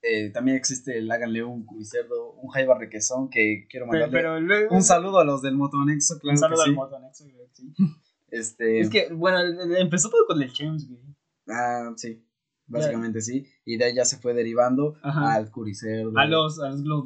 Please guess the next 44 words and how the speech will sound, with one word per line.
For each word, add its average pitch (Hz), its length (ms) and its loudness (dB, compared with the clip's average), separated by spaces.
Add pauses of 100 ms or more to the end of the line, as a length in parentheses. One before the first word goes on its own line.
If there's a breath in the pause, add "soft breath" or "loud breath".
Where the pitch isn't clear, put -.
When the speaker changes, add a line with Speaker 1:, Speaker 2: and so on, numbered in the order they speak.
Speaker 2:
de - 120 -20
texto. - 200 -18
Speaker 1:
A 117 80 -8
los 107 160 -8
globos 110 320 -6
de 98 80 -14
texto. 110 340 -12
Bueno, 165 360 0
creo 226 260 6
que 175 260 0
hubo 165 160 4
un 165 140 -2
tiempo 151 320 0
donde 117 560 -6
fue 156 160 -4
difuso 147 480 -4
porque 113 340 -16
primero 135 280 0
estaban 139 260 -2
los 113 160 -6
globos 120 260 -4
de 110 80 -20
texto 117 280 -4
y 113 40 -10
ya 110 100 -4
luego 110 280 -8
fue 107 280 -10
el 98 160 -14
chems. 104 500 -12 (140)
Speaker 2:
Sí, 165 160 0
pero 143 400 2
lo 139 140 -2
de 135 100 -6
la, 135 320 -4
lo 151 160 -2
de 139 140 0
Háganle 139 260 0
un 139 120 -6
chems 139 420 -8
fue, 131 500 -6
empezaron 147 360 -2
a - 20 0
decirlo 139 360 -6
primero 131 540 -8